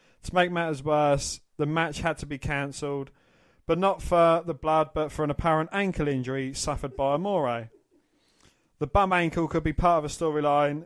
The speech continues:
seeing that W W E cut to a concerned Nia Jax just seconds after the injury. So while the ankle may be questionable, that blood was real. Nat Ball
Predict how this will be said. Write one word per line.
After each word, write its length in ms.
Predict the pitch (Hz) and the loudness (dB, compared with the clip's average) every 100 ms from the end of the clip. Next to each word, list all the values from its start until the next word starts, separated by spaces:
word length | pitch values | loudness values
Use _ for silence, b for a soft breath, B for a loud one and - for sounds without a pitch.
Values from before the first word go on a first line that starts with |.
| - | -12
seeing 480 | - - 160 151 151 | -8 -2 0 0 -2
that 220 | 151 143 | -4 -2
W 200 | 170 156 | -4 -2
W 280 | 151 143 147 | -4 -2 -4
E 280 | 147 143 160 | -2 -4 -6
cut 260 | - 175 147 | -4 -4 -4
to 180 | 156 147 | -4 -4
a 40 | |
concerned 600 | 139 151 139 - 147 143 | -6 -8 -8 -4 -2 -2
Nia 280 | 147 139 135 | -2 -2 -2
Jax 380 | - 143 143 - | -2 -4 -6 -10
just 300 | - 135 - | -12 -10 -6
seconds 380 | 180 151 151 139 | -4 -4 -6 -4
after 280 | 135 127 147 | -4 -4 -6
the 120 | 139 | -6
injury. 420 | 123 120 120 113 - b b b b b - | -6 -8 -12 -14 -18 b b b b b -14
So 180 | - 175 | 0 4
while 120 | 175 | 4
the 120 | 175 | 4
ankle 400 | 180 170 170 160 | 2 0 -2 -2
may 220 | 175 170 | 0 0
be 120 | 156 151 | 0 -4
questionable, 880 | - 156 - 147 131 143 139 139 b b b - | -4 -4 -4 -6 -4 -4 -4 -6 b b b -2
that 280 | 151 151 - | 0 0 0
blood 340 | 170 165 160 180 | 2 2 -2 -10
was 180 | 147 127 | -10 -6
real. 460 | 143 135 127 131 - | -4 -4 -4 -10 -8
Nat 220 | 175 175 | -6 -2
Ball 400 | 165 160 151 139 | 0 0 0 -4